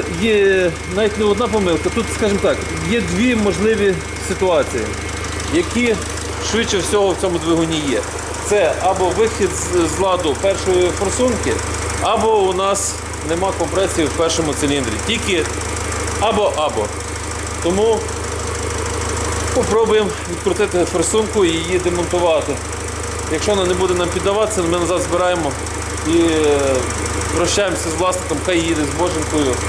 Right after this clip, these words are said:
Шукає того, хто захоче заржавілу, залиту водою головку, е, розфорсунювати, скажімо так. Ну, першу форсунку по-любому треба ремонтувати. От зараз вона, е,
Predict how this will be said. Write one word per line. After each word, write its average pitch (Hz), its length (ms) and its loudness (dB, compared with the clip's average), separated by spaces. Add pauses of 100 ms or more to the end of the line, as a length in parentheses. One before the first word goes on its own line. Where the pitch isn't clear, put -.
(280)
Шукає 185 360 4
того, 185 360 2 (100)
хто 208 140 2
захоче 180 520 0 (1080)
заржавілу, 196 640 2
залиту 185 440 2
водою 170 500 2 (300)
головку, 190 440 2
е, 131 1300 0
розфорсунювати, 165 840 2
скажімо 127 440 0
так. 110 160 2 (560)
Ну, 156 100 0
першу 220 240 2
форсунку 175 560 0
по-любому 170 380 2
треба 165 260 2
ремонтувати. 143 540 2 (600)
От 143 60 2
зараз 156 240 2
вона, 151 180 0
е, - 0 -